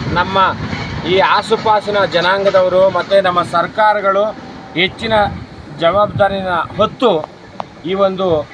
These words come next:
ಈ ಒಂದು ಇತಿಹಾಸ ಪುರಾಣ ಪ್ರಸಿದ್ಧವಾದಂಥ ನಮ್ಮ ಮಹಾರಾಜರ ಒಂದು ಹೆಸರನ್ನ, ಇತಿಹಾಸನ ಹೇಳುವಂಥ ಈ ಒಂದು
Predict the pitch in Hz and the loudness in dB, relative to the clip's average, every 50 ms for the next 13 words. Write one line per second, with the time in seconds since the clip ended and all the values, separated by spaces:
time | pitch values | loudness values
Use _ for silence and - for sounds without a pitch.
0 | - - 160 165 170 170 175 175 175 180 185 185 175 170 180 185 185 214 233 226 | -14 -10 -8 -6 -4 -4 -4 -4 -4 -2 -2 -2 -2 -2 -4 -4 -2 0 2 2
1 | 220 226 226 - 226 214 - 185 202 196 202 214 214 208 - 190 185 185 190 190 | 4 2 2 0 -4 -6 -4 -2 0 2 2 2 2 0 -2 -4 -6 -8 -8 -8
2 | 175 175 196 190 190 185 175 185 180 175 - 175 165 156 156 160 160 160 165 160 | -6 -2 2 2 2 4 2 0 -2 -2 0 0 0 0 0 0 0 0 0 2
3 | 151 151 170 196 214 214 208 202 202 185 202 202 196 190 185 185 180 175 180 160 | 2 2 2 2 2 2 2 2 0 0 0 2 2 2 2 0 -2 -2 -2 -2
4 | 123 - - - - - - - - - 156 180 185 - - 233 208 220 214 196 | -2 -4 -10 -20 -20 -20 -20 -20 -10 -4 -2 -2 -2 -2 -4 -4 -2 0 0 0
5 | 180 180 - 220 226 214 208 202 208 208 202 202 202 190 175 180 196 208 208 208 | 0 -2 -2 0 2 2 2 0 0 -2 -2 -2 -2 -2 0 2 2 4 4 2
6 | 202 196 175 - 190 180 175 175 180 175 170 160 175 151 127 | 2 0 0 -2 -2 -2 -2 -2 -2 -4 -4 -2 -4 -4 -4